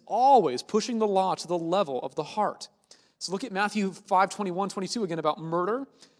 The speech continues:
You know, Jesus says, "Anyone who's even angry with his brother means that you're liable for judgment." You know, the thing about anger, a lot of times we think about anger as, you know, your face turns red and you just start yelling and shouting and screaming.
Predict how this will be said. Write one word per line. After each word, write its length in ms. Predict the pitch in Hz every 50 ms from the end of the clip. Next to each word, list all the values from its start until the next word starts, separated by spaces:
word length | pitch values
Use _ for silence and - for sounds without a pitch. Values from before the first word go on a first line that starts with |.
| _ _ _ _ _ _
You 60 | -
know, 60 | 180 180
Jesus 300 | 151 214 240 233 226 -
says, 240 | 247 220 208 214 - -
"Anyone 340 | 190 233 269 285 311 269
who's 180 | 233 240 214 214
even 240 | 240 214 226 208 - -
angry 420 | 170 180 202 226 233 214 233 233
with 160 | 214 220 202 202
his 180 | 190 208 170
brother 540 | 165 147 156 160 165 180 202 156 113 - - _ _ _ _ _ _ _ _ _ _ _ _ _ _ _ _ _ _ _ _ _ _ _ _ _ _ _ _ _ _ _ _ _ _ _ _
means 220 | - 170 180 165 147
that 100 | 165 165
you're 140 | 160 151 151
liable 360 | 139 143 143 143 139 135 135
for 140 | - - 135
judgment." 320 | - - 117 - 160 175
You 80 | 180 196
know, 80 | 220
the 60 | 220
thing 120 | 202 370 381
about 240 | 220 190 156 147 -
anger, 300 | 143 165 190 190 226 254
a 960 | 254 _ _ _ - - _ _ _ _ _ _ _ _ - - - - 202
lot 80 | 247
of 60 | - -
times 160 | 196 175 -
we 60 | -
think 140 | 180 185 165
about 160 | 151 143 -
anger 300 | - 143 160 165 143 139
as, 160 | 135 127 120 143
you 120 | 131 127
know, 60 | 127
your 120 | 123 110 113
face 340 | - - 143 143 139 -
turns 340 | - - - 151 139 135 123
red 200 | 127 135 139 135
and 80 | 139 135
you 100 | 135 127
just 200 | - 131 123 -
start 240 | - 127 123 127 -
yelling 400 | _ 139 139 156 160 156 160 156
and 80 | 156 151
shouting 300 | - 175 180 175 170 160
and 80 | 151 -
screaming. 400 | - - 214 226 190 147 127